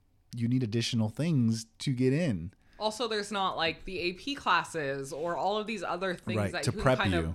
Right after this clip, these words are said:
Speaker 2: yeah,
Speaker 1: Mm-hmm.
Speaker 2: and put on an application and just all this other stuff that looks really nice to universities. So I feel like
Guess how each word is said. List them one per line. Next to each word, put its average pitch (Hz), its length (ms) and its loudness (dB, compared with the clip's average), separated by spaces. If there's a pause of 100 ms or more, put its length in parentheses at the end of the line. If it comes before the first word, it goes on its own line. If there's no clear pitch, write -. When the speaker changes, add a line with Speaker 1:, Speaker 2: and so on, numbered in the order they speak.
Speaker 2:
yeah, 277 260 2
Speaker 1:
Mm-hmm. 95 80 2
Speaker 2:
and 98 100 0
put 196 120 -8
on 180 140 -2
an 185 80 -4
application 190 800 -6
and 151 340 -10
just 202 160 -10
all 214 180 -4
this 262 160 -4
other 202 280 -4
stuff - 800 -6 (240)
that 190 240 0
looks 196 260 -4
really 180 240 -4
nice 175 360 -6
to 175 120 -14
universities. 139 640 -8
So 196 120 -4
I 190 80 -2
feel 233 180 -4
like 240 240 -4